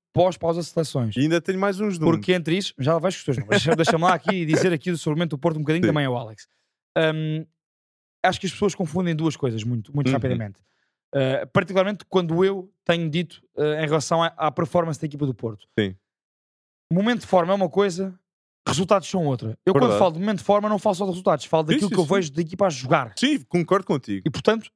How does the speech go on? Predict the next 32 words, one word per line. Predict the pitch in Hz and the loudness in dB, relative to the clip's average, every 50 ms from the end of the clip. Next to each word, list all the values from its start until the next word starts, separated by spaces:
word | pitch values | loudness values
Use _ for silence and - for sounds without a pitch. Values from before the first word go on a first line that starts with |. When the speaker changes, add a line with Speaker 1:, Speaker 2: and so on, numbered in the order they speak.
| _ _ _ | _ _ _
Speaker 1:
eu | 208 214 | 2 2
não | 226 247 240 | 2 2 0
consigo | 220 208 165 220 208 | -2 -2 -2 -2 -4
dizer | 160 135 196 185 | -2 -2 -2 -2
que | 165 180 | -2 -6
o | |
Porto | 165 - 202 220 180 147 | -4 0 2 2 2 0
está | - - - 202 185 | 0 0 2 2 2
num | 175 175 185 190 185 | 2 -2 -2 0 2
grande | 180 226 254 269 247 214 | 4 4 4 2 0 -4
momento | 190 180 175 175 170 156 | -6 -4 -2 -2 -4 -4
de | - - | -2 0
forma, | - 156 139 143 170 - - | 2 2 2 0 -2 -2 2
eu, | 175 175 165 143 120 101 - _ _ _ | 4 4 4 4 0 -6 -12 _ _ _
Pedro | - 135 135 139 | -2 -2 0 -2
Azevedo, | 127 107 107 127 139 160 - - | -2 -4 -2 -4 -4 -4 -2 -2
Speaker 2:
Uhum. | 127 135 131 117 120 135 160 - _ _ _ _ _ | 0 0 0 0 -2 -4 -6 -8 _ _ _ _ _
Speaker 1:
porque | 196 196 165 226 | -4 0 2 2
eu | 226 | 2
não | 240 233 | 2 2
tenho | 202 247 247 226 | 0 0 0 0
visto | 208 233 247 196 - _ _ | 0 -2 -2 -2 -4 _ _
o | - 208 | -6 -6
Porto | 175 - 240 262 254 - - - _ | -2 0 2 2 2 0 -4 -4 _
a | 226 | -2
jogar | 220 170 196 240 254 240 | 0 0 2 2 2 2
muito | 233 233 247 269 285 294 240 285 | 2 2 2 0 0 0 -2 0
bem | 277 285 262 233 220 220 - - | 2 2 2 2 -2 -6 -4 -2
nas | 180 160 | -2 0
últimas | 185 175 185 185 175 | 0 0 0 2 2
semanas. | 147 156 175 151 139 | 4 4 4 4 4
Speaker 2:
Concordo. | 151 139 120 104 95 | 4 4 4 0 -4